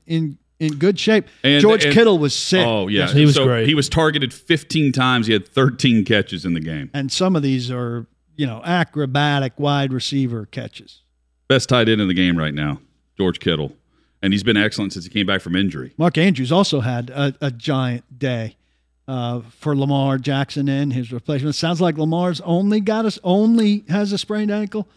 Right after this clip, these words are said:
Speaker 1: Now, that could be a sprained ankle that keeps you out, but at least it's not,
Speaker 2: He
Speaker 1: uh,
Speaker 2: couldn't walk on it yesterday.
Speaker 1: he's not having
Speaker 3: He
Speaker 1: surgery.
Speaker 3: got carted off the field.
Speaker 1: Yeah.
Speaker 2: Yeah, he couldn't walk on it yesterday. Browns win twenty-four twenty-two,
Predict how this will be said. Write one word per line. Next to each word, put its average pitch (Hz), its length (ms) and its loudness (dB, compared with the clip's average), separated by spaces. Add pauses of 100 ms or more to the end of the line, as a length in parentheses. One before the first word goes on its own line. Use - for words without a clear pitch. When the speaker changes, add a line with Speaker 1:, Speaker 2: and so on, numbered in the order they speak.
(320)
Speaker 1:
Now, 165 80 -2
that 156 300 -2
could 175 160 2
be 160 100 4
a 139 80 2
sprained 156 320 0
ankle 147 220 0
that 135 80 -2
keeps - 280 -4
you 147 120 0
out, 156 340 0
but 139 140 -2
at 143 80 -8
least 156 260 -2
it's - 180 -10
not, 139 320 -2 (160)
Speaker 2:
He 143 140 0
Speaker 1:
uh, 131 60 0
Speaker 2:
couldn't 147 180 4
walk 156 240 4
on 160 100 4
it 143 40 4
yesterday. 120 480 2
Speaker 1:
he's 87 100 2
not 156 160 2
having 143 220 2
Speaker 3:
He - 60 -8 (140)
Speaker 1:
surgery. 208 180 6
Speaker 3:
got 175 40 2
carted 196 240 6
off 185 180 4
the 147 100 -2
field. 196 500 0 (140)
Speaker 1:
Yeah. 131 180 -8 (1000)
Speaker 2:
Yeah, 90 100 -4
he 110 100 -2
couldn't 127 220 0
walk 131 180 0
on 120 80 0
it 110 40 0
yesterday. 110 300 0
Browns 110 320 2
win 120 140 2
twenty-four 123 460 0
twenty-two, 104 680 0